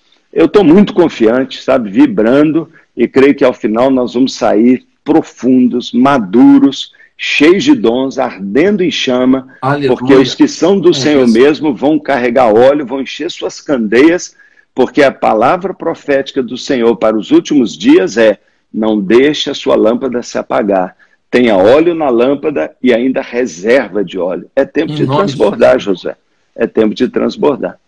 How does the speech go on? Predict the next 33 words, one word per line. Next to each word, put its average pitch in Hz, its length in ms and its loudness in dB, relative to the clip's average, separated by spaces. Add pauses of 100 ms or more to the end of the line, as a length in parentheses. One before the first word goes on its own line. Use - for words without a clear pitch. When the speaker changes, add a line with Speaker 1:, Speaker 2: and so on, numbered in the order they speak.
(240)
Speaker 2:
Eu, - 260 -10
eu 185 240 2
tava 214 200 -4
lembrando, 165 560 -6
Paulo, 143 280 0
que 139 140 -12
quando 170 320 -8
o 143 40 -8
Belsazar, 143 600 -6
ele 143 100 -8
fez 143 160 -10
aquela 139 280 -6
festinha 135 520 -10
lá, 135 460 -8
com 135 60 -14
um 131 40 -14
monte 151 260 -12
de 120 60 -20
gente, 135 480 -16
tomando 135 400 -8
vinho 143 220 -12
nos 135 200 -12
cálices 139 460 -8
do 123 100 -16
templo, 135 640 -10 (720)
e 143 200 -2
ele 156 220 -6
tava 147 280 -4
ali 143 380 -4
tentando 143 420 -10
ridicularizar 156 1000 -6
a 135 60 -10
fé, 151 440 -6